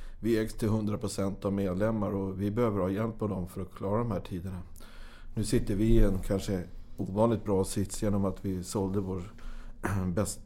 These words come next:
bästa fotbollsspelare i väldigt, eh, alldeles i slutet här och fick väldigt mycket pengar. Så att långsiktigt, eh, så, så är det en tuff utmaning för oss. Men i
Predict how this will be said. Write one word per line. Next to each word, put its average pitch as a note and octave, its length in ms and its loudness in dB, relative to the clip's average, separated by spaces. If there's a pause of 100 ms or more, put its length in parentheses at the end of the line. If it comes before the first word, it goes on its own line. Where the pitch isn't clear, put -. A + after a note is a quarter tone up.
(320)
bästa F#2+ 340 0
fotbollsspelare F#2+ 880 -2
i F#2 180 -2
väldigt, F2+ 460 -2
eh, F2 180 -2 (200)
alldeles F#2+ 340 -2
i - 40 -14
slutet G#2 520 -6
här F2+ 260 -2 (600)
och - 100 -8
fick F#2 180 -4
väldigt F#2 260 -2
mycket F2 260 -6
pengar. G2+ 340 -2
Så F2 160 -8
att - 220 -10 (360)
långsiktigt, G#2+ 1000 -2
eh, G#2 320 0
så, - 240 -10
så G2 220 -4
är F#2+ 200 0
det F#2+ 60 0
en F#2 100 -2
tuff - 380 -4
utmaning G2 440 -2
för G2 140 -6
oss. F#2 260 -6
Men F#2+ 180 -2
i F#2 140 -4